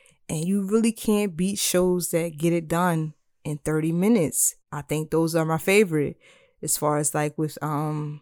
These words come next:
Working Moms, you could really run through Working Moms. That got a lot of seasons. All the episodes is under thirty minutes. Love thirty minute shows. Shout out to Netflix for that. Basically about the show Bear, it's about a chef.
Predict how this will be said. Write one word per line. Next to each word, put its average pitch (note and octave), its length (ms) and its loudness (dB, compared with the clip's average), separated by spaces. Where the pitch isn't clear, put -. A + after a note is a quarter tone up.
Working F#3 380 4
Moms, D#3+ 720 -4
you F3+ 100 -6
could E3+ 240 -2
really F#3+ 220 2
run E3+ 200 0
through D#3+ 160 -4
Working D#3+ 360 -2
Moms. D#3 760 -6
That E3+ 160 0
got F3 140 4
a E3 80 4
lot E3 240 4
of E3 60 2
seasons. D#3+ 600 -2
All D#3+ 160 0
the D#3+ 180 0
episodes E3 480 -2
is - 100 -4
under E3+ 220 -2
thirty E3 300 0
minutes. F3+ 600 0
Love F3 320 2
thirty E3 200 2
minute D#3 220 -2
shows. D3 300 -4
Shout E3+ 220 0
out - 100 -2
to F3+ 80 -2
Netflix E3 440 -6
for - 80 -10
that. D3 280 -6
Basically F#3+ 500 2
about D#3+ 240 -4
the D#3+ 80 -6
show E3 300 0
Bear, F3+ 640 2
it's - 140 2
about D#3+ 280 2
a E3 60 2
chef. F3 640 2